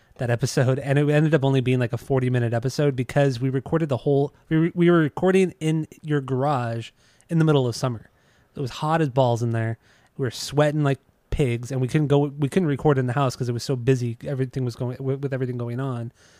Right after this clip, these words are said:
So, and it just, we ended up just <laughs> cutting the episode short because it, uh, too, too damn hot, too damn hot. But, um, yeah, I mean, my first impression with Identity Crisis is also my origin story.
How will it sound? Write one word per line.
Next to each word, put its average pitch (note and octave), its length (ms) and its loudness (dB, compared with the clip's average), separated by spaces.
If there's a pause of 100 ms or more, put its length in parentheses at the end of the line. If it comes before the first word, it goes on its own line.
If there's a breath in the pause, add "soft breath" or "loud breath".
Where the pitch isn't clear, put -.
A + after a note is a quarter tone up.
(300 soft breath)
So, A#2 480 -2
and C3 240 -2
it B2+ 80 -2
just, B2+ 180 -2
we C#3+ 80 4
ended C3+ 160 2
up B2+ 40 2
just - 140 -6
<laughs> - 20 -12
cutting D3+ 280 2
the D3 60 2
episode B2 380 -6
short B2+ 360 -4
because A#2+ 460 -6
it, A#2+ 140 -6
uh, B2 240 -10 (720)
too, E3 100 -4 (200)
too E3 140 0
damn F3+ 160 0
hot, E3 260 -2 (200)
too C3+ 160 -2
damn C#3+ 160 0
hot. C#3+ 280 -4 (560)
But, C3 300 -2 (960)
um, C3 240 4
yeah, C3+ 160 4
I C3 80 0
mean, C#3 280 0 (840 soft breath)
my D#3+ 180 2
first E3 260 2
impression C#3+ 300 2
with C3+ 120 -2
Identity B2 380 0
Crisis B2 420 -6
is A#2+ 120 -4
also A#2 220 -2
my A2+ 120 -6
origin A2 320 -8
story. D2+ 340 -14